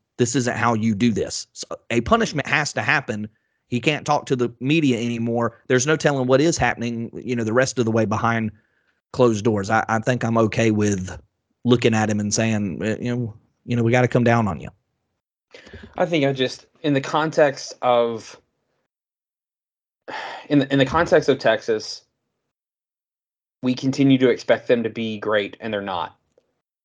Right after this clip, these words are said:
Speaker 2: And there's a part of me, like, I don't necessarily disagree with you. I, I think I, I, I'm just,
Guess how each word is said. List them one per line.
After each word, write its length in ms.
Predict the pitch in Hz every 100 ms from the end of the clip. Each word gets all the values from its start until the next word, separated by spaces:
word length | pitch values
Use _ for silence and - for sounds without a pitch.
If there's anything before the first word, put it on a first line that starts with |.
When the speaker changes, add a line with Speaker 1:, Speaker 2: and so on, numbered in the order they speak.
| _ -
Speaker 2:
And 560 | 110 110 107 104 107 - _ _ _ _ _ _ _ _ _ -
there's 180 | 127
a 40 | 123
part 240 | 139 139
of 60 | 139
me, 380 | 131 127 117 - _ _ _ _ _ _ _ _ - -
like, 100 | 175
I 40 |
don't 100 | 180
necessarily 340 | 143 147 131 120
disagree 380 | 120 107 110
with 80 | 107
you. 120 | 104 -
I, 160 | 120 - 127
I 40 |
think 240 | 123 147 131
I, 160 | 123 117
I, 160 | 117 - - - - - _ -
I'm 160 | 135 143
just, 300 | 135 -